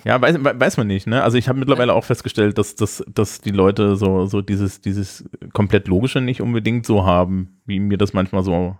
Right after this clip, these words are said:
Speaker 1: so, so ist. Also so von sich selbst ausgehen ist ja immer schwierig. Aber naja, ja.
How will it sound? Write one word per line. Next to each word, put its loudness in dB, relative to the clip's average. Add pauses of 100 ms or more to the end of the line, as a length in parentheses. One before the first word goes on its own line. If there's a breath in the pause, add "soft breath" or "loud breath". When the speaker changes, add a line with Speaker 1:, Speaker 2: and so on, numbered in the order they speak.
(120)
Speaker 1:
so, -10
so -6
ist. -6
Also -4 (1160 loud breath)
so -8
von -2
sich 0
selbst 4
ausgehen 2
ist 0
ja 4
immer 0
schwierig. -6 (920)
Aber -6
naja, -6 (460)
ja. -6